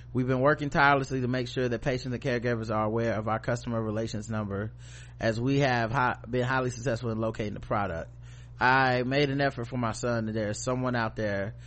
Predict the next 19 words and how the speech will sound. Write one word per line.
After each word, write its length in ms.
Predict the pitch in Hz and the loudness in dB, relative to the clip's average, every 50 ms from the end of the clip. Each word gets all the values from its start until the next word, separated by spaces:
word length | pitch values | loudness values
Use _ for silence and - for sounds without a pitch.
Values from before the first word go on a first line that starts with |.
| - - - - | -16 -16 -10 -4
to 120 | - 123 | -2 0
help 300 | 120 131 117 110 98 - - | 2 2 2 2 0 -2 -4
you. 380 | 107 117 120 110 95 92 101 - - - - | -4 -2 -2 -2 -2 -4 -8 -12 -14 -12 -8
You 140 | - 113 123 | -4 -4 -2
just 180 | 117 117 110 110 | -2 -2 -4 -4
gotta 160 | 110 95 90 | -4 -4 -4
speak 280 | - - 110 107 107 - | -4 -4 -4 -6 -4 -4
up," 180 | 92 87 - | -6 -6 -6
Morris 320 | - 95 95 90 82 82 - | -6 -8 -6 -6 -6 -8 -8
said. 340 | - 92 90 87 92 - - - - - - - - - - - - - - - - - - - - - - - - - - - - - - - - - - - - - - | -8 -6 -6 -6 -6 -8 -8 -12 -14 -16 -16 -16 -16 -16 -16 -16 -16 -18 -18 -18 -18 -18 -18 -18 -18 -18 -18 -16 -16 -16 -18 -18 -18 -18 -18 -18 -18 -18 -18 -16 -14 -10 -8
Mm, 160 | - - - - - - - - - 123 | -8 -8 -8 -10 -12 -14 -16 -14 -12 -10
mm, 160 | 127 113 107 | -10 -8 -8
mm, 180 | 120 123 - - | -8 -8 -8 -10
mm. 220 | 95 95 92 95 - - - - - - - - - - - - - - - - - - - - - - - - - - | -10 -10 -10 -12 -14 -14 -16 -18 -18 -18 -18 -18 -18 -18 -18 -18 -18 -18 -18 -18 -18 -18 -18 -18 -18 -18 -18 -18 -14 -8
Yeah, 160 | - 104 95 | -4 -2 -2
I 40 | 143 | 0
can't 260 | 156 - 139 117 113 | 0 0 0 0 0
even 180 | 117 110 110 107 | 0 0 -2 -2
imagine. 560 | 113 113 123 139 143 123 104 110 107 107 117 | -2 0 2 2 2 2 0 -2 -4 -6 -6